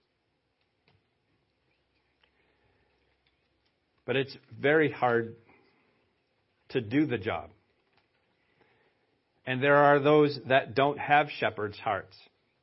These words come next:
and don't really care about the people. Of course, Van Oosterzee is referencing John twelve, uh, ten, twelve, and thirteen, when he says,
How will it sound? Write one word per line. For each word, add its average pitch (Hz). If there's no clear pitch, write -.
and 120
don't 135
really 135
care 101
about 113
the 107
people. 92
Of -
course, 147
Van 139
Oosterzee 139
is 123
referencing 123
John 123
twelve, 131
uh, 117
ten, 127
twelve, 131
and 113
thirteen, 123
when 117
he 139
says, 127